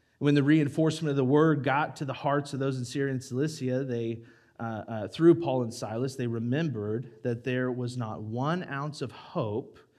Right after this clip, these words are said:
found in what they needed to do for God, but what Jesus has done for them in their place. And they were strengthened, strengthened in the hope of the gospel,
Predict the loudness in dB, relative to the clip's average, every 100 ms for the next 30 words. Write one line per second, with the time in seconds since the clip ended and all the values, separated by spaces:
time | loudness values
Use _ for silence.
0 | _ _ _ -14 -4 -2 0 -2 -2 -4
1 | -6 -8 -8 -4 -2 -2 -2 -4 -6 -10
2 | -6 -4 -2 -4 -8 -12 -6 -4 -2 -4
3 | -6 -6 -6 -6 -6 -4 -4 -6 -6 -8
4 | -8 -6 -6 -6 -10 -12 -14 _ _ _
5 | _ -6 -4 -2 -4 -4 -6 -8 -10 -14
6 | _ _ _ _ -10 -6 -4 -4 -4 -6
7 | -8 -14 _ -10 -8 -8 -8 -6 -6 -8
8 | -12 -18 -20 _ _ _ _ _ -6 0
9 | 0 0 -4 -4 -4 -4 -10 -10 _ _
10 | _ _ _ _ _ -14 -6 -2 -2 -2
11 | -2 0 2 0 0 -2 -2 -4 -6 -6
12 | -6 -10